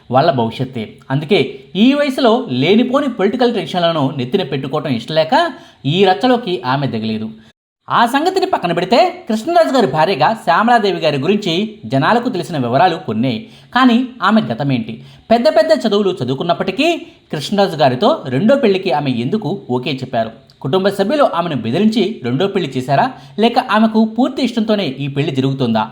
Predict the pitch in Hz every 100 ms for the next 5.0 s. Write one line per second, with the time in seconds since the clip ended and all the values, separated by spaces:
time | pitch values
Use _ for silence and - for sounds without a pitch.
0 | 160 165 143 135 110 170 180 196 349 370
1 | - - _ 214 202 302 302 269 233 175
2 | 110 131 165 139 113 120 110 - _ _
3 | _ _ - 160 196 240 269 320 233 127
4 | 113 202 220 139 196 233 233 196 -